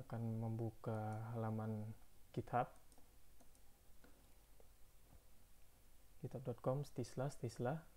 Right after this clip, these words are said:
Nah, cara ngedownloadnya tinggal pilih code, kemudian download zip. Ya,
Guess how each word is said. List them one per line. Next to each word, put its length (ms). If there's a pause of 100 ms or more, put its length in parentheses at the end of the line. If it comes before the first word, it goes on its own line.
(1400)
Nah, 240
cara 180
ngedownloadnya 920 (160)
tinggal 420 (800)
pilih 300 (180)
code, 220 (1200)
kemudian 840
download 380 (500)
zip. 240 (4000)
Ya, 240